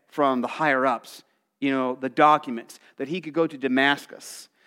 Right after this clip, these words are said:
where he was on his way to Damascus and he could, you know, confiscate property. He could arrest them. He could imprison them.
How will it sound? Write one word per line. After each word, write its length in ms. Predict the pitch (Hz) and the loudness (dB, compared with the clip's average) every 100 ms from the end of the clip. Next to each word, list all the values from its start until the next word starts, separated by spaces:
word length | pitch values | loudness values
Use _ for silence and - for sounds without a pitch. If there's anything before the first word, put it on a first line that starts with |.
| _ | _
where 120 | - 156 | -6 -2
he 80 | |
was 140 | 196 175 | -2 -2
on 200 | 170 185 | 2 2
his 120 | 208 | 2
way 280 | 180 185 202 | 0 2 2
to 100 | 196 | 0
Damascus 580 | 180 180 165 175 - 131 | -4 2 4 2 -2 -8
and 120 | 131 | -8
he 200 | 131 185 | -4 -4
could, 480 | 180 156 139 131 120 - _ _ | -4 -2 2 2 0 -6 _ _
you 180 | - 143 | -4 -2
know, 400 | 135 131 127 117 - _ _ | 0 -2 -2 -4 -8 _ _
confiscate 640 | - 170 170 156 160 143 - | 0 0 0 -8 -8 -8 -2
property. 640 | 160 165 165 175 175 185 _ _ | 4 4 4 -4 -6 -10 _ _
He 160 | - | -4
could 360 | 170 - 165 139 | -4 -2 -2 -2
arrest 580 | - 120 117 151 180 175 | -6 -14 -2 2 2 0
them. 380 | 175 170 185 208 - - - | -4 -2 -4 -10 -16 -20 -10
He 200 | - 185 | -2 -2
could 320 | 180 185 165 | 0 0 2
imprison 680 | 143 120 - 196 226 220 214 | 0 -4 -2 0 0 0 0
them. 340 | 202 196 208 | 2 0 -2